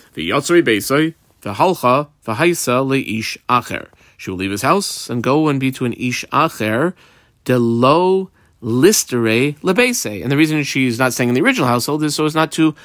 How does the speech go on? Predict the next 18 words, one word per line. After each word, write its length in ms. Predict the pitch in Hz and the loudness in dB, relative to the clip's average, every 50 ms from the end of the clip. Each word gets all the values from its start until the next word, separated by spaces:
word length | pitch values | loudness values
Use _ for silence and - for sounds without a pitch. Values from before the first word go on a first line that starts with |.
| - - _ - | -20 -18 _ -2
destroy 920 | 147 156 165 156 - - - - 196 226 269 226 160 143 147 175 202 196 _ _ _ _ _ _ | 2 4 4 4 2 0 -2 0 2 4 6 6 4 4 2 -2 -4 -6 _ _ _ _ _ _
the 80 | - 151 | 0 2
household 280 | 151 151 143 156 156 | 2 0 0 -2 -4
of 100 | 156 151 | -4 -2
the 80 | 156 165 | 0 0
original 280 | 165 165 160 180 170 160 | 0 0 0 0 -2 0
husband. 420 | 196 214 247 247 - 117 104 - _ _ _ - | 0 0 0 -2 -4 -6 -6 -8 _ _ _ -14
V'at 460 | 101 110 - - 123 147 160 - 147 | -14 -10 -6 -2 -2 -2 0 0 0
Amar 140 | 143 160 165 | 0 0 0
says, 200 | 143 - - 107 | -2 -4 -6 -4
"Yavim 240 | 117 120 143 147 156 | -2 -2 -2 -2 -2
Nami 260 | 151 139 139 135 117 | -2 -2 -2 -2 -2
Yavumi," 380 | 113 110 107 131 165 208 240 247 | -4 -4 -4 -2 -2 -2 0 0
and 140 | 175 139 127 | 0 0 0
your 140 | 127 143 143 | 0 -2 -2
suggestion 800 | - - 120 104 95 - - 101 127 135 - - 185 170 143 | -2 -6 -10 -10 -8 -6 -4 -4 -4 -4 -4 -4 -4 -2 -2
is 220 | 135 131 135 123 - | -2 -4 -4 -4 -2
that 240 | - 135 127 - | 0 0 0 -2